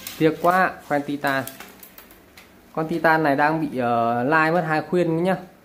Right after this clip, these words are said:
Khuyên, ờ, đầu bu là một và khuyên, ờ, chạy thứ hai là bị lai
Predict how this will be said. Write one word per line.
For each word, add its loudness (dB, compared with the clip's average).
Khuyên, 0
ờ, 2
đầu 2
bu 4
là 2
một 2
và 0
khuyên, -4
ờ, -2
chạy -4
thứ -4
hai 2
là 2
bị -4
lai 0